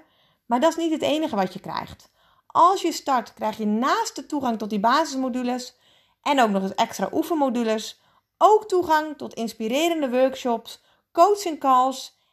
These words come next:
en de community, waarin je dagelijks je vragen kunt stellen. En daarna zijn er ook nog bonusmodules. En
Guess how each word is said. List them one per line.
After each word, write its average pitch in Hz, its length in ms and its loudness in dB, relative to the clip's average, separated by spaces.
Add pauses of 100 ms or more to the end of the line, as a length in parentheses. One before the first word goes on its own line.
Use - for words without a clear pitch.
(120)
en 320 240 0
de 277 100 0
community, 214 760 -2
waarin 214 280 -2
je 214 200 2
dagelijks 285 460 2
je 233 100 -4
vragen 220 380 0
kunt 175 160 -8
stellen. 139 400 -8 (420)
En 214 140 -2
daarna 240 240 4
zijn 208 200 -2
er - 120 0
ook 294 100 2
nog 262 180 -4
bonusmodules. 175 1040 -2 (720)
En 247 340 0